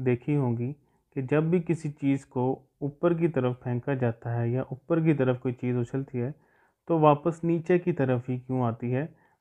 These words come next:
ज़्यादा ऊपर क्यों नहीं जाती? ऐसा क्यों है? ऐसा सिर्फ़ और सिर्फ ग्रेविटेशनल फोर्स यानी कशिश सकल की वजह से होता है। हमारी ज़मीन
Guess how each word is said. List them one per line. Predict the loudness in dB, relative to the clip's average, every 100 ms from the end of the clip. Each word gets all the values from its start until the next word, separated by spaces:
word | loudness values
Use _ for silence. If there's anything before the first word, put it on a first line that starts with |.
| -20 -20 _ -14
ज़्यादा | 0 4 6 6 4
ऊपर | 2 -2 -4
क्यों | 0 0
नहीं | 2 0
जाती? | 0 -4 -8 -20 _ _ _ _ -6
ऐसा | -2 2 2
क्यों | 4 2 2
है? | -2 -8 _ _ _ _ _ _ _
ऐसा | -4 -2 2 4 4 0 _ _ _ _ _ _ _
सिर्फ़ | 0 2 2 2
और | 2
सिर्फ | 2 2 0 -2
ग्रेविटेशनल | 2 2 4 0 0 -2 -2 -4
फोर्स | -2 0 -2 -2 -4
यानी | 0 0 -2 -6 _ _ _ _ _ _ _
कशिश | -4 -2 -4 0 -2 -2
सकल | -2 2 4
की | 4 4
वजह | 4 4
से | 2 2
होता | -2 -2 -6
है। | -8 -12 _ _ _ _ _ _ _ _ _ _ _ _ _ _ _ -2
हमारी | 4 4 4
ज़मीन | 4 2 2